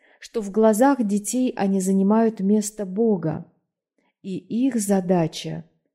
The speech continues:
поощрять каждый правильный принцип и подавлять каждую недобрую мысль. Если родители и учителя не обращают внимания на моральные качества детей,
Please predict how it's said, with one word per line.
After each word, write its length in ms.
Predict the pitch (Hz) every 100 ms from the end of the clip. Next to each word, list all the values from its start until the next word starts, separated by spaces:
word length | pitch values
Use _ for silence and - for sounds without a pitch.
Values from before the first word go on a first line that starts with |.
| _ _ -
поощрять 640 | 214 220 254 277 285 -
каждый 480 | - 254 262 220 226
правильный 580 | 226 202 208 202 196 190
принцип 640 | 190 190 240 254 - 160 - _ _ _ _ _ _
и 140 | 240 233
подавлять 880 | 214 180 185 175 190 240 262 - -
каждую 520 | - 196 214 202 220 208
недобрую 600 | 185 170 185 175 185 185
мысль. 480 | 175 160 - 143 - _ _ _ _ _ _ _ _ _ _ _ _ _ _
Если 420 | 190 294 - 233
родители 840 | 226 214 196 254 - 214 185 - - _
и 100 | 208
учителя 640 | 208 202 220 214 226 247 247
не 140 | 196
обращают 680 | 180 190 190 - 240 214 214
внимания 640 | 185 185 208 226 196 170 -
на 140 | 185
моральные 560 | 190 190 208 214 190 175
качества 640 | 196 190 190 170 - 175
детей, 720 | 165 165 - 233 277 - _